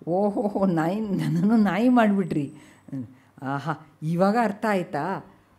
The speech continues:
ಅಂದರು. "ಸರಿ, ಸರಿ, ಈಗ ಬೇಗ ಬಾಗಿಲು ತೆಗೀರಪ್ಪ" ಅಂದ ದೇರಣ್ಣ. "ಸುಮ್ಮನೆ ಕುಡ್ಕೊಂಡಿರು, ನಾಯಿ ಇದೆ, ನೀನಿದ್ದೀಯ, ಊಟಕ್ಕಾಗತ್ತೆ" ಅಂದರು. ಸರಿ, ಆಮೇಲೆ ಅವರು ಬಾಗಿಲನ್ನ ಎತ್ತೋಕ್ಕೆ ಹೋದರು.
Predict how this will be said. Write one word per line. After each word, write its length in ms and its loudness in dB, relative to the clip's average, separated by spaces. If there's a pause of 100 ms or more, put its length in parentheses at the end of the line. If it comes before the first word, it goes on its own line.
(160)
ಅಂದರು. 640 -6
"ಸರಿ, 200 -4
ಸರಿ, 200 -2
ಈಗ 200 -8
ಬೇಗ 240 0
ಬಾಗಿಲು 340 4
ತೆಗೀರಪ್ಪ" 420 0 (460)
ಅಂದ 200 0 (160)
ದೇರಣ್ಣ. 300 -8 (540)
"ಸುಮ್ಮನೆ 360 2
ಕುಡ್ಕೊಂಡಿರು, 720 -4 (340)
ನಾಯಿ 420 0
ಇದೆ, 320 -2
ನೀನಿದ್ದೀಯ, 640 2 (220)
ಊಟಕ್ಕಾಗತ್ತೆ" 720 0
ಅಂದರು. 560 -10 (300)
ಸರಿ, 340 -10 (140)
ಆಮೇಲೆ 540 -6
ಅವರು 600 -14
ಬಾಗಿಲನ್ನ 380 -6
ಎತ್ತೋಕ್ಕೆ 480 -10
ಹೋದರು. 320 -12